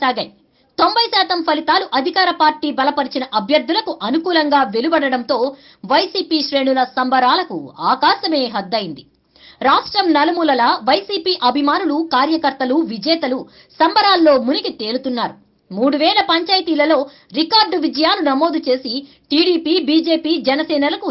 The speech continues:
షాక్ ఇచ్చింది. అసెంబ్లీ ఎన్నికలు జరిగి రెండేళ్లవుతోంది. గత రెండు సంవత్సరాలలో జగన్మోహన్ రెడ్డి అమలు పరిచిన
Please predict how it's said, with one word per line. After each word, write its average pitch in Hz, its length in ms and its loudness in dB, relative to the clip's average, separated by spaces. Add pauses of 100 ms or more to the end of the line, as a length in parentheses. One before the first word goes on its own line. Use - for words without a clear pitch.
(120)
షాక్ 214 280 -4
ఇచ్చింది. 185 300 -10 (560)
అసెంబ్లీ 440 340 -2 (140)
ఎన్నికలు 349 360 0 (100)
జరిగి 370 320 0
రెండేళ్లవుతోంది. 311 760 0 (380)
గత 320 180 2 (120)
రెండు 415 180 0 (100)
సంవత్సరాలలో 302 580 0 (160)
జగన్మోహన్ 370 600 -2
రెడ్డి 277 180 -4 (140)
అమలు 359 280 -2
పరిచిన 285 300 -2